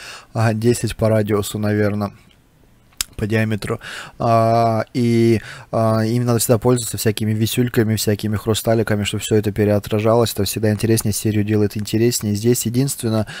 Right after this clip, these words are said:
а, как-то вот, м, эмоция на невесте. Даже жених более такой счастливый здесь и более настоящий, чем невеста. Она как-то как будто испуганно замерла, как будто её придавили к с-, к зеркалу. Но в целом сама идея очень классная, такой веб-ас надо делать.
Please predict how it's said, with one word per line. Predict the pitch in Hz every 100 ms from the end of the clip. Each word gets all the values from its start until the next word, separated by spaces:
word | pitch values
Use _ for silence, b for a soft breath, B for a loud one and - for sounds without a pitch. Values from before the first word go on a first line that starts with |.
| B B
а, | - 107
как-то | 104 117 - 113
вот, | 110 104 -
м, | 117 113 113 117
эмоция | 120 127 127 - - 104
на | 107
невесте. | 113 120 131 - 110 104
Даже | 113 113 117
жених | 120 120 104
более | 110 107
такой | 101 101 104
счастливый | 98 107 - 117 113 104
здесь | 104 98
и | 104
более | 107 104
настоящий, | 98 - 110 -
чем | 101 101
невеста. | 104 104 101 - 92
Она | 104
как-то | 101 - 98
как | 104
будто | 107 101 110
испуганно | 101 - 113 98 98
замерла, | 101 101 101 107
как | 107
будто | 101 95
её | 95
придавили | 104 101 104 104 101 92 -
к | -
с-, | - -
к | 104
зеркалу. | 101 104 104 95 87 B B B B -
Но | 120 120 131 135
в | -
целом | 135 139 117 101
сама | - 101 113 101
идея | 107 101
очень | - 98
классная, | 104 104 - 95
такой | - 98
веб-ас | 98 98 98
надо | 98 92
делать. | 92 95 - -